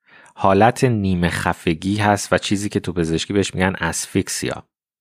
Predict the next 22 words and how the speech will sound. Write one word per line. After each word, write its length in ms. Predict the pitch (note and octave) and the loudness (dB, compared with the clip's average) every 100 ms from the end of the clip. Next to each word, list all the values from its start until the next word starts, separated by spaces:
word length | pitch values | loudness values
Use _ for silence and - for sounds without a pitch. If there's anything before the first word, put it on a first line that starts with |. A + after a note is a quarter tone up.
| - | -2
یعنی 200 | G2 A2 | 0 2
پایین 280 | - F#2+ F#2 | 2 2 2
افتادن 440 | E2+ F2+ F2 G2 | 0 2 2 2
سطح 360 | - G#2 G2+ F2 | 2 0 0 -2
اکسیژن 460 | D#2+ E2 D#2+ F2+ | -4 -4 -4 -2
خون 240 | E2 G2+ F#2 | -4 -4 0
در 180 | E2 D#2+ | 2 2
مراکزی 580 | E2 E2 D#2+ F2+ D#2+ | 2 0 0 -4 -4
از 260 | - D#2 D#2 | -2 -2 -2
مغز 480 | E2 F#2 G#2 G2+ G2 | -2 2 2 0 -6
می‌تونه 480 | G2+ - G2 G2 F#2 | -6 -6 -6 -2 -2
لذت 460 | E2+ D#2 F#2 - | -2 0 0 0
جنسی 420 | F2+ E2+ D2+ - | -4 -4 -4 -2
ایجاد 340 | A2+ G#2+ G#2 F#2+ | -2 0 0 -2
بکنه 380 | F#2+ F#2+ F#2 F2 | -4 -4 -2 0
و 320 | F2 F2 F2 F2 _ _ _ - | 4 4 2 -4 _ _ _ 0
ارگازم 540 | G#2+ G#2 B2 A#2+ F2 | 2 4 4 4 0
ایجاد 300 | D#2 D#2 D2 - | -10 -10 -10 -14
بکنه. 320 | - B1+ - _ _ _ _ | -18 -18 -18 _ _ _ _
دیده 300 | A#2 A#2+ D#3 | 0 2 2
شده 320 | - D3 C3+ | 4 2 2
که 480 | C3 B2 A2+ A2+ | 0 2 4 2